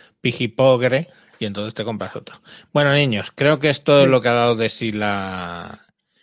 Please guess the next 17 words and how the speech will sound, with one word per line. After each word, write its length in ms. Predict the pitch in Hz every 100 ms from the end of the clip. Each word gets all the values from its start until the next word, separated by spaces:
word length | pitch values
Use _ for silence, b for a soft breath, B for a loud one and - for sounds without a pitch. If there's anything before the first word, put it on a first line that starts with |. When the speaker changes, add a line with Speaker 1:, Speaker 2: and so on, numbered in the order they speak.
| _ _ _ _
Speaker 1:
la 640 | 127 120 113 107 104 98 95
keynote. 520 | 135 139 160 170 -
Con 220 | - 120
vuestro 340 | 117 113 123 104
permiso 400 | 113 123 131 123
lo 80 | 117
vamos 240 | 120 117
a 120 | 113
dejar 240 | 101 101 95
aquí 280 | 92 113
porque 400 | 117 - 92 92
no, 680 | 90 95 95 90 85 87 - - - -
no 280 | 95 110
tiene 220 | 101 104 95
más 580 | 98 95 90 87 90
insistencia. 920 | 120 110 - 101 - 117 117 135 147 - B B B B B B B B _
Eh, 1400 | 165 147 147 139 131 127 127 123 120 113 113 107 107 110